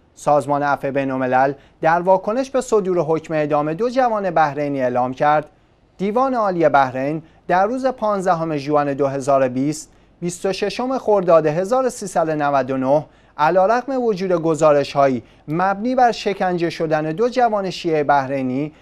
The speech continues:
به نام‌های حسین عبدالله خلیل راشد و زهیر ابراهیم السندی، برای اخذ اعتراف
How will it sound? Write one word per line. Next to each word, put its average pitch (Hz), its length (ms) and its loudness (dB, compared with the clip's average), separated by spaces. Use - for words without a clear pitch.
به 175 120 0
نام‌های 208 540 0
حسین 196 320 -4
عبدالله 156 480 2
خلیل 143 360 -2
راشد 135 480 0
و 170 160 4
زهیر 240 400 -2
ابراهیم 170 440 0
السندی، 139 680 -2
برای 214 380 2
اخذ 196 280 -2
اعتراف 143 600 2